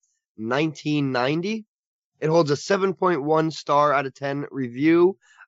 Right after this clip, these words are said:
out of ninety, almost ninety-five thousand. So, uh, pretty good review there. Okay,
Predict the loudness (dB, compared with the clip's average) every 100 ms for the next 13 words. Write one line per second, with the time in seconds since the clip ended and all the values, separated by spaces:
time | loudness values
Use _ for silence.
0 | -4 0 0 -2 -6 -2 0 2 2 2
1 | -2 -4 0 -2 0 -2 0 -2 0 2
2 | 2 0 -4 -14 _ -4 -2 -2 -4 -12
3 | -18 _ _ _ _ -16 -10 -6 -4 -4
4 | -6 -8 -6 -4 -6 -10 -12 -6 -4 -4
5 | -4 -6 -4 -4 -6 -10 _ _ _ -6
6 | 0 2 0